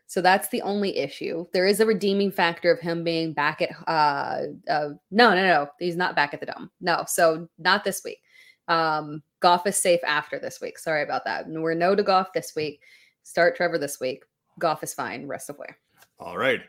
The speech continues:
Speaker 2: Help. Unfortunately, I lost Herbert, but I did pick up Joe Flacco and Kyler Murray. I was gonna start Flacco this week, and if I survive, start Murray the rest of the way.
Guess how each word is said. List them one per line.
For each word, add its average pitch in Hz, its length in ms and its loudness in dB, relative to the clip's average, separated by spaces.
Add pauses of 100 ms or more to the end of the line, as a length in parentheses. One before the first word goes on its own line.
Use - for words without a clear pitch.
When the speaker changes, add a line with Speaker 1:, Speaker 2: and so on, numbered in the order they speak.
(120)
Speaker 2:
Help. 240 460 8
Unfortunately, 240 720 4
I 185 220 6
lost 196 360 6
Herbert, 190 400 6
but 156 80 2
I 143 80 4
did 262 320 -2
pick - 240 0
up 196 160 4
Joe 208 220 8
Flacco 202 500 4
and 170 100 0
Kyler 156 380 0
Murray. 147 400 0 (320)
I 127 80 0
was 131 100 -2
gonna 170 200 0
start 180 320 2
Flacco 190 340 6
this 190 180 -2
week, 214 240 0
and 135 140 0
if 151 120 0
I 175 60 6
survive, 170 460 2
start 185 340 2
Murray 180 300 4
the 160 140 -2
rest 165 260 0
of 165 60 -2
the 165 80 2
way. 185 360 4